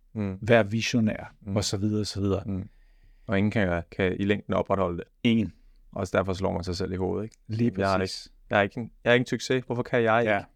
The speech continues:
Speaker 2: Og jeg har snakket med Bok om det her også i forhold til livsskolen og så videre. Altså, du, du skal jo ikke begynde at tænke over, øh,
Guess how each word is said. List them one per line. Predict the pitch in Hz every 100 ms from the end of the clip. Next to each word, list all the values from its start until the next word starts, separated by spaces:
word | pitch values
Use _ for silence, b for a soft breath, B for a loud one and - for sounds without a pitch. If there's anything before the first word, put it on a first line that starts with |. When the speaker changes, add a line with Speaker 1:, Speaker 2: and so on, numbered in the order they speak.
| _ _ _ _ _ _
Speaker 2:
Og | 113
jeg |
har | 110
snakket | 123 117 123
med | 110
Bok | 113 110
om | 120
det | 110 117
her | 120
også | 107 104
i | 113
forhold | - 104 107
til | 95 113 104 98 98
livsskolen | 117 - - 113 107 101
og |
så | 90 101
videre. | 104 117 107
Altså, | - - - -
du, | - -
du |
skal | 107 -
jo | 104
ikke | 127 143
begynde | 123 113 127 139
at | 110
tænke | - 120 127 135
over, | - - - - b b b b b -
øh, | - 104 92 87